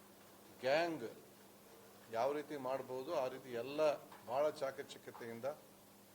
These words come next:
ಇಡೀ ಗೋಡೆಯಲ್ಲಿ ಯಾವುದು ಅತ್ಯಂತ ಸುಲಭವಾಗಿ ಒಳಪ್ರವೇಶಿಸಬಹುದಾದದ್ದೋ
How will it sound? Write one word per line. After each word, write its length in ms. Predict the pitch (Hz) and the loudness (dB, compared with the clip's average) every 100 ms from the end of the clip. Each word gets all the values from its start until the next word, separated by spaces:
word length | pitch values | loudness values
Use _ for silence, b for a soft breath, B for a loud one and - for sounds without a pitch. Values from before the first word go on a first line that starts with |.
| - - - - - | -20 -20 -18 -16 -12
ಇಡೀ 280 | 123 175 185 | -2 2 2
ಗೋಡೆಯಲ್ಲಿ 580 | 131 151 156 143 117 98 - - - - - - - - - - - - - 117 | 2 2 4 4 0 -6 -8 -10 -10 -14 -14 -18 -20 -20 -20 -20 -18 -18 -10 2
ಯಾವುದು 680 | 123 156 175 175 160 151 - - - - - - - - | 6 8 6 4 2 0 -6 -12 -8 -8 -10 -12 -12 -6
ಅತ್ಯಂತ 480 | 135 - 170 165 165 | -6 -2 -2 2 2
ಸುಲಭವಾಗಿ 760 | 156 147 160 160 170 160 151 | 0 0 0 4 6 6 6
ಒಳಪ್ರವೇಶಿಸಬಹುದಾದದ್ದೋ 2000 | 147 127 139 147 147 151 147 147 104 123 120 131 127 131 123 117 - 151 127 | 2 4 2 2 2 2 0 -4 -6 -4 -4 0 2 2 -2 -8 4 6 6